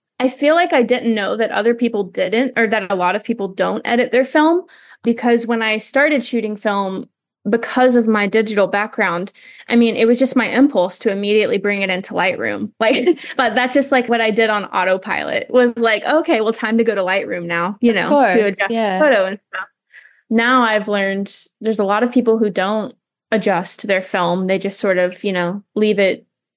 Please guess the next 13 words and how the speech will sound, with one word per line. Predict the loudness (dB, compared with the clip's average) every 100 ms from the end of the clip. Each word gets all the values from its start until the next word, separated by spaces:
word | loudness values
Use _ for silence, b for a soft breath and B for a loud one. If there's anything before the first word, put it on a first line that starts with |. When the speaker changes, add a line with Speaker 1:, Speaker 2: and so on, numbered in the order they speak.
| -4
Speaker 1:
to | 2 2 2
whatever | 0 0 0 0
lab | 0 0 -2 -4
they're | -4
using | -4 -4 -4 -4 -4
and | -6 -8
let | -4 -4 -2
them | -2 -2 -2
make | -4 -2
those | -2 -2
decisions. | -8 -4 -4 -4 -6 -8
But | -2 0 -2 b b b b b _
yeah, | 2 2 2 -2